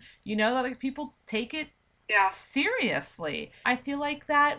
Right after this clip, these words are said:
Speaker 1: anytime I see somebody, you know, if you've ever watched a show about somebody who has the specialized skill with a real life person who actually has that specialized skill, and you hear them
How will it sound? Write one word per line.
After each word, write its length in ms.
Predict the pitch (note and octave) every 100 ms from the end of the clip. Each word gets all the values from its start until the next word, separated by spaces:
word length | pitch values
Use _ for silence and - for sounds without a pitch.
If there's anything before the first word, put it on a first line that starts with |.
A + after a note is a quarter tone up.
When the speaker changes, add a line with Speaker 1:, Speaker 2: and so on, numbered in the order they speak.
| -
Speaker 1:
anytime 540 | C4+ D4 D4 D4 C4+
I 100 | B3
see 260 | A3+ B3+ A#3
somebody, 400 | - A#3+ A3 -
you 80 | A#3+
know, 180 | B3 A#3
if 200 | - -
you've 160 | B3+ C4+
ever 360 | C4+ D4+ G#3+ -
watched 500 | E3 E3+ F#3 A3 -
a 80 | A3+
show 540 | - G3+ G3+ G#3 A3+ _ _ _
about 380 | G3+ G3+ G3 G3
somebody 300 | A3 G#3 G#3
who 120 | G#3+
has 100 | G3+
the 100 | F#3
specialized 560 | - F#3 - F#3+ F3 -
skill 440 | - F#3+ F#3 F#3 _ _ F3
with 220 | G#3 A3
a 100 | G3 F3
real 180 | G3
life 240 | G3+ F#3+ -
person 400 | G#3 G3 A#3 A3
who 140 | G#3
actually 440 | F3 F3 F3+ F3 - _ -
has 360 | F3+ E3+ F#3
that 200 | A3+ A3+
specialized 560 | - A#3 C4 A#3+ A#3 -
skill, 480 | - A#3+ A#3+ B3 - - -
and 160 | F#3
you 100 | F3+
hear 260 | E3 G3+ F#3+
them 340 | F#3+ F3+ E3+